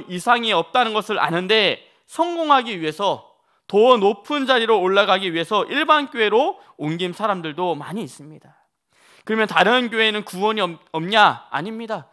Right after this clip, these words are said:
구원은 있는데 그 깊은 내면에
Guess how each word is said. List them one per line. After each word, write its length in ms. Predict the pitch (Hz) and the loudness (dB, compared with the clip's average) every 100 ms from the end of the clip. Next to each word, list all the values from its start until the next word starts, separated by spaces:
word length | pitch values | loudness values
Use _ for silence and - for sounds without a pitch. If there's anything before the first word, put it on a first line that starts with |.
| _ | _
구원은 640 | - 185 220 247 247 233 - - | -10 0 4 4 4 0 -4 -10
있는데 640 | 208 247 196 208 220 143 - _ _ _ | -6 -4 -2 2 2 0 -4 _ _ _
그 360 | - 254 302 294 | -2 2 2 0
깊은 560 | - - _ - 349 240 | -4 -14 _ -6 -4 -2
내면에 680 | 170 180 190 233 151 110 | 0 0 0 0 0 -4